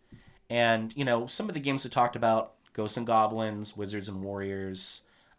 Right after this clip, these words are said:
um, you know, you're playing as characters that end up being knights and have traditional weapons that are based in fantasy and things like that. But this game really is fantasy. Um, this game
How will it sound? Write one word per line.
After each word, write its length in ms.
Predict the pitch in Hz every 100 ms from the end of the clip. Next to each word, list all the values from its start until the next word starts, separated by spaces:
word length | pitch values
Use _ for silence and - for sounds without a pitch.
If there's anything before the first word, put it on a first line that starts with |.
| _
um, 520 | 101 98 92 92 95 - _
you 100 | 127
know, 80 | 117
you're 180 | 110 135
playing 300 | - 151 147
as 100 | 139
characters 640 | - 139 123 123 127 120 -
that 200 | 117 120
end 100 | 113
up 80 | 120
being 220 | 127 127
knights 640 | 110 104 104 101 - - -
and 460 | 107 104 101 101 101 _ _ _ _
have 260 | - 123 113
traditional 420 | - 123 127 120
weapons 460 | 104 107 107 104
that 100 | 107 123
are 40 |
based 340 | 113 113 123 143
in 100 | 135
fantasy 500 | 139 127 123 - 123
and 80 |
things 180 | 123 127
like 140 | 123 120
that. 160 | -
But 80 | 127
this 180 | 277 277
game 420 | - 185 175 120 - - - _
really 540 | 123 120 123 143 151 143
is 420 | - 110 117 107
fantasy. 600 | - 98 85 80 92 95 _ _ _ _ -
Um, 180 | 113 117
this 200 | 262 -
game 400 | 220 214 165